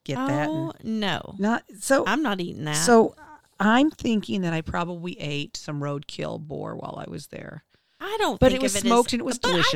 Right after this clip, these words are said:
Speaker 2: I don't think of that as roadkill.
Speaker 1: I, well, it was hit
Speaker 2: Even
Speaker 1: by a
Speaker 2: if
Speaker 1: car.
Speaker 2: it was hit by a car.
Speaker 1: <laughs> Yeah.
Speaker 2: But do you, I mean, you know what I'm saying?
Speaker 1: 'Cause it didn't skid all over the place or something.
Speaker 2: Yeah.
Speaker 1: Yeah,
Speaker 2: Like,
Speaker 1: yeah.
Speaker 2: if it hit, got hit,
Speaker 1: Yeah,
Speaker 2: thump,
Speaker 1: yeah,
Speaker 2: it's
Speaker 1: it
Speaker 2: off
Speaker 1: was,
Speaker 2: the
Speaker 1: it,
Speaker 2: side.
Speaker 1: it was delicious. And so, you know, I
Speaker 2: It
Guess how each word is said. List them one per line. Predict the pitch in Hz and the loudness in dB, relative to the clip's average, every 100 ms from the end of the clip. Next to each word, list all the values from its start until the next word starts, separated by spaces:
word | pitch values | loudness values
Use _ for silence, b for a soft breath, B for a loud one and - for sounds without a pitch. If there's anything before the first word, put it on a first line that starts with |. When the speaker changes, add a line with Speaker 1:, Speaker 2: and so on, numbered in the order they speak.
| - | 0
Speaker 2:
I | |
don't | 202 | -2
think | - 226 214 | -6 -8 -6
of | 185 | -6
that | 185 175 | -2 -2
as | 170 175 | -4 -8
roadkill. | - 165 156 - - 185 - - | -8 -8 -8 -10 -14 -16 -14 -4
Speaker 1:
I, | 196 - B B B | -4 -4 B B B
well, | 196 185 196 | 6 6 6
it | 240 | 2
was | 262 - | 0 0
hit | 240 | 2
Speaker 2:
Even | 302 381 | 4 4
Speaker 1:
by | |
a | |
Speaker 2:
if | 392 | 4
Speaker 1:
car. | 370 285 | 4 4
Speaker 2:
it | 339 | 4
was | 349 | 0
hit | 320 | 0
by | 247 | 0
a | |
car. | - 202 113 71 | 0 0 0 6
Speaker 1:
<laughs> | |
Yeah. | 233 214 - | 8 10 6
Speaker 2:
But | |
do | 262 | 4
you, | 277 359 349 - | 2 0 0 -2
I | 277 | -4
mean, | 311 | -2
you | 415 | -2
know | 381 | -2
what | |
I'm | 359 | -4
saying? | - 359 349 349 | -2 -2 -2 2
Speaker 1:
'Cause | 214 | 4
it | 196 | 4
didn't | 180 170 | 2 0
skid | - 165 | -2 0
all | 160 156 | 2 2
over | 151 156 | 0 -4
the | |
place | - - 156 - | -6 -4 -4 -4
or | |
something. | - 160 214 | -6 -6 -2
Speaker 2:
Yeah. | 262 220 151 - | 0 0 0 -2
Speaker 1:
Yeah, | 147 147 | -4 -4
Speaker 2:
Like, | 165 240 | -2 -2
Speaker 1:
yeah. | 302 | -2
Speaker 2:
if | 302 | 0
it | 392 381 | 0 0
hit, | 285 320 | -2 -2
got | 294 247 | -2 -2
hit, | 277 302 233 _ - | -2 -4 -6 _ -2
Speaker 1:
Yeah, | 262 | 0
Speaker 2:
thump, | 254 240 - - | 0 -2 -12 -12
Speaker 1:
yeah, | 359 370 | -4 -2
Speaker 2:
it's | 269 | 0
Speaker 1:
it | |
Speaker 2:
off | - | 0
Speaker 1:
was, | 392 | 0
Speaker 2:
the | 247 | -4
Speaker 1:
it, | |
Speaker 2:
side. | - 247 233 226 330 | 0 2 4 2 2
Speaker 1:
it | |
was | 415 415 | 2 -2
delicious. | 240 190 226 151 202 247 - - - | -2 -2 -2 -2 -2 -4 -8 -10 -10
And | 196 190 190 190 | -8 -6 -6 -6
so, | - 202 190 190 185 | -2 0 0 0 -4
you | 180 | -4
know, | 180 190 | -4 -4
I | |
Speaker 2:
It | 196 | -6